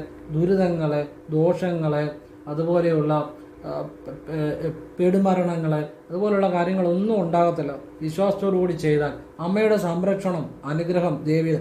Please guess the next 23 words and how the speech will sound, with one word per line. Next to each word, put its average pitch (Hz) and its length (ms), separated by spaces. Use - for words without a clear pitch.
അപ്പോൾ 190 140
ആദ്യം 233 300
നമ്മൾ 185 200
ഈ 220 40
തട്ടത്തിനകത്ത് 196 680
നാല് 180 260
കർപ്പൂരം 175 440
തട്ടത്തിൻ്റെ 175 460
നാല് 180 220
മൂലയിൽ 175 320
വെക്കും, 180 320
വെച്ച് 160 260
കഴിഞ്ഞാൽ 170 400
ഉടൻ 156 160
കത്തിക്കുന്നതിന് 196 520
മുമ്പ് 175 200
ശിവോഹം 202 480
മൂന്ന് 175 200
തവണ 160 280
ജപിക്കണം. 135 360
എന്നിട്ടാണ് 214 460
ഓരോ 202 220
കർപ്പൂരം 190 360